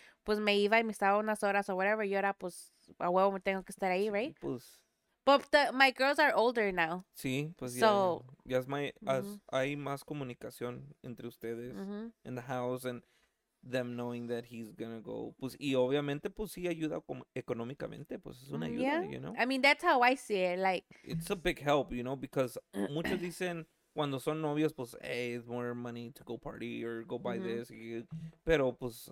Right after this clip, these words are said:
Speaker 2: la neta, ya cuando tienes familia, pues, eso te ayuda a pagar biles, you know? You have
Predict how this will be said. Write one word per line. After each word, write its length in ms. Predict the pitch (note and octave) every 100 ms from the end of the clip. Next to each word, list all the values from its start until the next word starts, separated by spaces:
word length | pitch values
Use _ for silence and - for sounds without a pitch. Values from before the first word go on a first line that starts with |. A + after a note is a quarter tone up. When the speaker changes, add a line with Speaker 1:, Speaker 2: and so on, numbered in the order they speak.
| - -
Speaker 2:
la 120 | B2
neta, 300 | A#2+ - E3
ya 140 | B2+
cuando 200 | C3 D#3
tienes 240 | - C#3+ D#3+
familia, 360 | B2 A#2 C3
pues, 220 | F#3+ D3 A#2
eso 180 | -
te 120 | D#3 D#3
ayuda 160 | B2
a 20 |
pagar 260 | D3 B2 A#2+
biles, 400 | B2 D3 - -
you 120 | -
know? 100 | B2 C3
You 260 | C3 D3+ D#3+
have 160 | D3